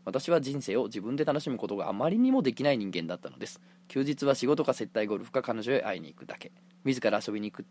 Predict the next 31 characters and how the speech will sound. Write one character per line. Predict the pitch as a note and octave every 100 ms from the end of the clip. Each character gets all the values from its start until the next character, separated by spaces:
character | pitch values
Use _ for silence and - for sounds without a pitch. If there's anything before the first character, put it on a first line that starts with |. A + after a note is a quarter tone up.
| -
気 | G#2+
力 | G2
や | B2+
体 | C3+ G2
力 | F#2+ -
が | G2+
な | F2+
い。 | - - - C3+
ゲ | C#3+
ー |
ム | C#3 C#3
や |
漫 | B2 B2
画 | B2
な | C3
ど | B2+
の | G#2
娯 | G#2+
楽 | A2 A#2+
に |
も | B2+ D#3+
興 | D3 A#2+
味 |
が | B2
大 | D3+ B2+
し |
て | -
向 | F2+
か | F2
な |
い。 | D#2+